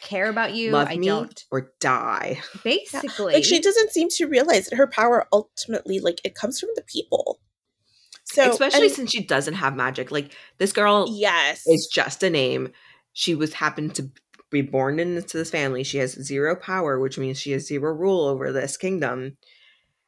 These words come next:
Speaker 2: And instead of winning over her people, she's slaughtering them.
Speaker 3: Yeah, no, she's, like, imprisoning them.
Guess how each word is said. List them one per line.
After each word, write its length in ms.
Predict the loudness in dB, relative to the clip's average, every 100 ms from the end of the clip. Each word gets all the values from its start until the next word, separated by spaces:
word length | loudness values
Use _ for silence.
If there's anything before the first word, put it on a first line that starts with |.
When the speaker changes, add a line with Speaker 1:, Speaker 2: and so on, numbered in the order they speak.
| _ -2
Speaker 2:
And 160 | 0
instead 320 | 0 -2 -2 -2
of 120 | -2
winning 400 | -4 -4 -2 -2
over 220 | -4 -8
her 140 | -10
people, 600 | -12 -14 -8 -8 -6 -10 _ _ _ _
she's 200 | -12 -12
slaughtering 840 | -12 -10 -6 -4 -4 -6 -12 -14 -14
them. 300 | -14 -14 -16 _ _ _
Speaker 3:
Yeah, 380 | -2 2 2 0 0
no, 280 | 2 2 0
she's, 220 | -4 -2
like, 140 | -2
imprisoning 540 | -4 2 2 2 -2 2
them. 360 | 4 4 0